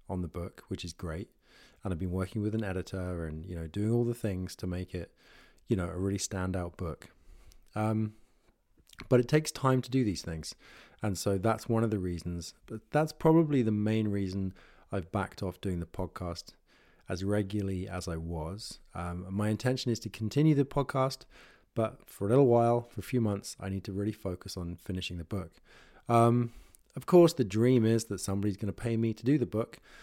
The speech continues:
and eventually to pay me or sponsor me to do the podcast. Um, but as it is, it's been a passion project,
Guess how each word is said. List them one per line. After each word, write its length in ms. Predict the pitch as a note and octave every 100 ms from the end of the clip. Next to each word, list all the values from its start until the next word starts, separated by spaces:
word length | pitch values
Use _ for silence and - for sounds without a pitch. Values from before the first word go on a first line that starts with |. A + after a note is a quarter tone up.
| - - _
and 140 | B2+ A#2
eventually 420 | C#3 E3 - G2+
to 80 | -
pay 240 | B2+ C3
me 180 | C3 B2+
or 80 | A2+
sponsor 440 | - B2+ B2 -
me 100 | A#2+
to 100 | A2
do 140 | B2
the 80 | A2
podcast. 640 | - D3+ D3 F2+ E2 - - _
Um, 380 | G#2 G#2 G2+ G#2 - - _ -
but 320 | A#2 A2 - -
as 180 | A2+ A2+
it 140 | C3+
is, 260 | D#3+ C3+ A#2
it's 100 | -
been 200 | - G#2+
a 40 |
passion 400 | G2+ G#2 G#2+ B2
project, 520 | A#2 G2 E2+ F2 -